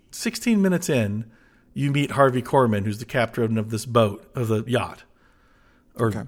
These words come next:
Speaker 1: whatever. They're, somehow Herbie made it onto the yacht, and I, from what I understand, they're going from Puerto Vallarta to Panama, and, um,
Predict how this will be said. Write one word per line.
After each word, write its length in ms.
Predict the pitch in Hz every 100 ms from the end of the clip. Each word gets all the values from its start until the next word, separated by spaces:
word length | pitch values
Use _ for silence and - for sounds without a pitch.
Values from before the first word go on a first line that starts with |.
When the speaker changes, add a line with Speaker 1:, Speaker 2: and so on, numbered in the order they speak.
| -
Speaker 1:
whatever. 460 | - 127 156 147 131
They're, 440 | 113 127 113 120
somehow 360 | 113 180 165 143
Herbie 260 | 147 139 127
made 220 | 123 113
it 80 | 113
onto 180 | 107
the 80 | 104
yacht, 280 | 110 107 113
and 100 | 110
I, 100 | 110
from 200 | - 135
what 40 |
I 20 | 120
understand, 640 | 113 - 135 117 113 113 - - _ _ -
they're 100 | 139
going 180 | 139 170
from 140 | 175
Puerto 260 | - 165 151
Vallarta 380 | 139 131 131 123
to 80 | -
Panama, 640 | 139 123 117 101 98 101 -
and, 340 | 110 98 101 - _ _ _ _ _ _
um, 460 | - 104 98 92